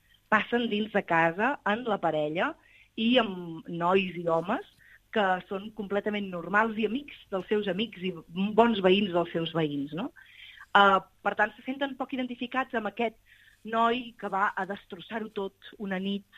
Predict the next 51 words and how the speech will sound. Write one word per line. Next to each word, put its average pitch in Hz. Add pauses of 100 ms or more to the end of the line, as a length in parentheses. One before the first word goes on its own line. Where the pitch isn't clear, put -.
(320)
no? 185
I 185
a 165
violar, 175
no? 165
I 156
a 151
fer, 170 (120)
que 170
és -
la 175
imatge 147
que 175
ens 175
han 165
venut, 156
no? 233
Per 208
tant, 269 (280)
ho 247
senten 311
molt 208
llunyà. 180 (480)
Les 220
noies, 233
com 226
sempre, 277 (500)
la 190
majoria 196
van 220
amb 202
por, 247
que 214
és -
el 202
missatge 208
que 214
se'ns 190
ha 170 (320)
enviat 185
des 208
de 180
sempre. 233
Vigila 214
per 208
on 196
vas, 196
vigila 202
amb 190
qui 185
vas, 175